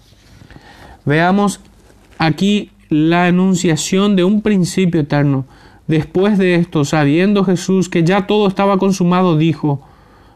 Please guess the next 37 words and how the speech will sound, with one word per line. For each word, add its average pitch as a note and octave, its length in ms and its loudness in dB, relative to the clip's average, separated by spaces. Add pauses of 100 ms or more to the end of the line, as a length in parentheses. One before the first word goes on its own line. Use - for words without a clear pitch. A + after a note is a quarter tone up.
(140)
para E3 220 2
que E3 100 2
la D#3+ 100 2
escritura F3 540 0
se F3 160 -2
cumpliese: C#3+ 600 0
"Tengo E3+ 720 -2
sed". - 400 -4 (1160)
En F3 140 2
un A3+ 100 0
sentido G#3+ 460 0
podemos G3 340 0
decir F#3+ 380 0
que G#3+ 120 0
Cristo F3 320 0
aún G#3 280 2
tiene F3+ 260 0
sed. B2+ 240 -2 (720)
Tiene F#3 260 2
sed F#3+ 300 0
por F#3 160 0
el F3+ 100 2
amor E3+ 380 2
y G3 80 2
la F#3 100 2
devoción F3+ 460 0
de G#3 80 2
los F3+ 160 0
suyos. A3+ 420 -2 (320)
Anhela F3 360 2
la G#3 120 0
comunión G3+ 640 0
con G3+ 160 0
aquellos F#3+ 440 0
cuyas F#3 380 -2
almas F#3+ 380 0
rescató F#3 800 -2